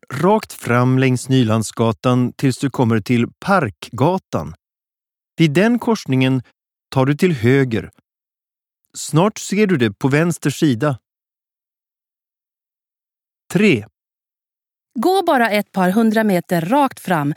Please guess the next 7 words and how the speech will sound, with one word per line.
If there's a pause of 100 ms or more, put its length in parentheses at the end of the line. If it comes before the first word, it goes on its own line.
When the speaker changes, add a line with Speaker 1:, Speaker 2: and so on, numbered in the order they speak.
(200)
Speaker 2:
längs
Borgargatan, (320)
så
är
du
framme. (2250)
Speaker 1:
Fyra.